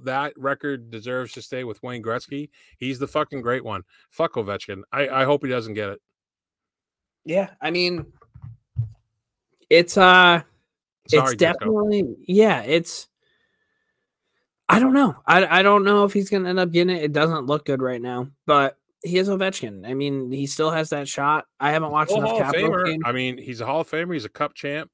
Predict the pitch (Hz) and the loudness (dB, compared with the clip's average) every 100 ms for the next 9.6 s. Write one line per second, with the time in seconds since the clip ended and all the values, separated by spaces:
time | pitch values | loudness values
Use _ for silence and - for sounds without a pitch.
0 | - 120 104 104 127 135 147 139 - 135 | -14 -12 -12 -8 -6 -6 -6 -6 -6 -10
1 | - 139 127 - 135 151 - _ _ _ | -8 -10 -10 -12 -10 -10 -14 _ _ _
2 | - 123 117 110 120 117 117 - 127 117 | -12 -8 -6 -8 -8 -10 -12 -10 -10 -8
3 | 117 113 _ _ _ _ _ _ - 135 | -10 -12 _ _ _ _ _ _ -8 -6
4 | 131 127 - 147 147 156 143 143 120 135 | -4 -6 -2 0 0 -2 -4 -4 -4 -6
5 | 131 143 147 147 - - 127 120 120 107 | -6 -6 -8 -12 -16 -6 -6 -4 -6 -2
6 | 143 131 135 - 127 120 - 123 156 - | -2 -2 -6 -6 -6 -6 -8 -10 -10 -14
7 | _ _ - 104 98 131 131 - 127 110 | _ _ -12 -8 -2 0 0 -2 -6 -4
8 | 123 131 135 - 156 175 _ _ _ - | -4 -4 -4 0 0 -2 _ _ _ -10
9 | 120 - 120 120 139 | -10 -8 -6 -2 -4